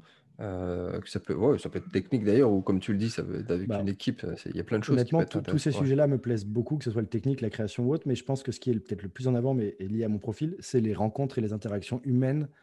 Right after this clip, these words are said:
Speaker 2: liées à ça. Il y a tellement une, une, une euphorie, une hype autour de ça que j'ai jamais fait autant de rencontres sur une période de temps aussi courte.
Speaker 1: <laughs>
Speaker 2: Et j'ai fait des
Speaker 1: Oui.
Speaker 2: rencontres passionnantes, mais des gens que j'aurais jamais imaginé rencontrer. Euh,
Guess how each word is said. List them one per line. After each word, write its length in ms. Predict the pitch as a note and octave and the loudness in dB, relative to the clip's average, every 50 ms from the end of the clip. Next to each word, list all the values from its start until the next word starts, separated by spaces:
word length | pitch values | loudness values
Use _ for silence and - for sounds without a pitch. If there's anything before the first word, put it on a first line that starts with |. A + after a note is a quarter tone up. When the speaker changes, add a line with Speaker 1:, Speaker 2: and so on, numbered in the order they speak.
| _ _ _ _ _ _ - | _ _ _ _ _ _ -2
Speaker 2:
liées 300 | A2+ A2+ B2 B2 C3 C3 | 0 2 4 6 6 4
à 100 | A#2+ G#2+ | 4 2
ça. 220 | - - G2+ - _ - | -2 -6 -8 -8 _ -12
Il 240 | F#2+ G2 G2 F2 | -8 -8 -6 -2
y 60 | A2+ G#2+ | -2 -2
a 40 | |
tellement 280 | G#2+ - D3+ D#3 F3 E3+ | 0 0 0 0 2 2
une, 160 | D#3+ C#3+ - - | 0 0 -4 -4
une, 240 | B2+ B2 B2 A#2 A#2 | -4 -2 -2 -2 -2
une 140 | A#2 A#2+ B2+ | -2 -2 -2
euphorie, 320 | B2 - - B2+ B2+ C#3+ | -2 0 0 0 2 2
une 140 | C3+ A#2+ - - | 0 0 -2 -2
hype 240 | B2 C#3+ C#3+ B2+ | -2 -2 -2 -4
autour 160 | - G#2 - A#2 | -8 -8 -6 -6
de 80 | A2 | -8
ça 160 | G#2+ - C#3 | -6 -6 -6
que 60 | C#3 A#2 | -6 -4
j'ai 80 | G#2 | -2
jamais 200 | G2 A2 B2 C3 | -2 0 -2 -2
fait 140 | A#2+ C#3+ C3+ - | -2 -4 -6 -4
autant 240 | C#3+ B2 - A2+ A2 | -4 -4 -4 -4 -4
de 40 | |
rencontres 460 | G2 G2 A#2 B2+ - C#3+ D#3 D3 - _ _ _ _ | -4 -4 -4 -4 -4 -6 -8 -8 -10 _ _ _ _
sur 240 | _ - - A#2+ G2+ | _ -10 -6 -4 -4
une 80 | G2 - | -2 -2
période 200 | - G#2+ A#2 A#2 | -2 -2 -2 -2
de 80 | A2+ | -4
temps 160 | G#2+ - B2+ | -4 -2 -4
aussi 180 | B2 G2 - - | -4 -4 -6 -8
courte. 180 | F#2 - - - - - | -2 -2 -2 -2 -2 -4
Speaker 1:
<laughs> 240 | - A#2 - - _ _ _ _ _ _ _ | -6 -6 -6 -8 _ _ _ _ _ _ _
Speaker 2:
Et 100 | A#2 A2+ | -2 0
j'ai 120 | G#2 A2 - | 4 4 4
fait 100 | - B2 | 6 6
des 80 | A#2 | 6
Speaker 1:
Oui. 60 | A2 | 6
Speaker 2:
rencontres 240 | A2 A2 D3+ D#3 B2 | 4 2 0 -2 2
passionnantes, 500 | - - C3+ - C#3+ C3 A2 G#2 - - - - | 2 0 2 4 2 2 2 0 -4 -10 -12 -6
mais 100 | A2+ G2+ | -4 -2
des 140 | G2 A2 A#2 | 0 0 0
gens 220 | A2 D3+ F3 E3+ | 2 2 0 0
que 80 | B2+ A2+ | -2 -2
j'aurais 160 | A2+ G2+ G2 | -2 -2 -2
jamais 200 | F#2 G2+ G#2 A2+ G#2+ | 0 0 0 0 0
imaginé 300 | G#2 G2 F#2+ F#2 G2+ F#2+ | 0 -2 -2 -2 -4 -4
rencontrer. 480 | F2 F#2 F2 F2 E2+ - C3+ D#3+ D3+ - - - - - - _ _ A2+ | -4 -4 -6 -6 -6 -4 -4 -4 -4 -8 -20 -20 -20 -20 -20 _ _ -4
Euh, 920 | G2+ F#2+ F#2 F2 F2 E2+ E2+ E2+ E2+ E2+ E2 E2 E2+ E2+ E2 E2 D#2+ | -2 0 0 -2 -4 -6 -8 -10 -10 -10 -12 -12 -12 -12 -14 -14 -14